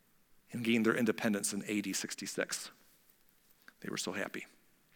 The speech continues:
Everything was good. They got what they always wanted, what the centerpiece of what they thought was. That's what God's about. What good is God if it's some kind of in the sky, in the sky home someday and with me now, whatever?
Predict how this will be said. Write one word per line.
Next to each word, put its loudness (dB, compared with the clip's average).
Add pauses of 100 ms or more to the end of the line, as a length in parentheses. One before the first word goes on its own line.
(1500)
Everything 8
was 10
good. 12
They 4
got 12
what 4
they 8
always 10
wanted, 10
what 2
the 0
centerpiece 4
of 4
what 6
they 6
thought 4 (100)
was. 2 (560)
That's 12
what 8
God's 12
about. 8
What 10
good 12
is 10
God 10
if 8
it's 6
some 2
kind 8
of 4 (280)
in 2
the 0
sky, 6
in 2
the 4
sky 8
home 4
someday 4
and 0
with 10
me 2
now, 10
whatever? 8